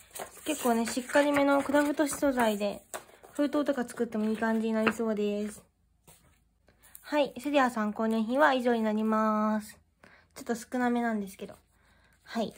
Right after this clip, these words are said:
で、えっと、作った袋のご紹介なんですけど、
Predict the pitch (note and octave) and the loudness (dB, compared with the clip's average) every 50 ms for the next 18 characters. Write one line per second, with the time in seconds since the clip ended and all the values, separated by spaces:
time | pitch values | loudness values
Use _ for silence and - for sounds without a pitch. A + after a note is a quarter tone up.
0 | - - - B3 A#3+ C#4+ D4 - - - - A3 G#3+ - G#3+ - - - - D4 | -18 -20 -10 -4 -2 -2 -2 -2 -4 -8 -8 -10 -8 -10 -14 -16 -10 -4 -2 -2
1 | C#4 - A3+ G#3+ G#3+ G#3+ B3 A#3 A#3 A#3 A3+ A3 G#3+ A3 A#3 A3+ A3 A3+ A3+ A3+ | -2 -2 -4 -8 -4 -2 -2 0 0 0 -2 -4 -4 -4 -6 -6 -6 -4 -4 -4
2 | A3+ A3+ A3 G#3+ G#3+ G3+ - - A#3 A#3 D4 D4 C4 A3+ G3+ - | -4 -4 -4 -4 -4 -6 -6 -8 -4 0 2 2 2 2 0 -2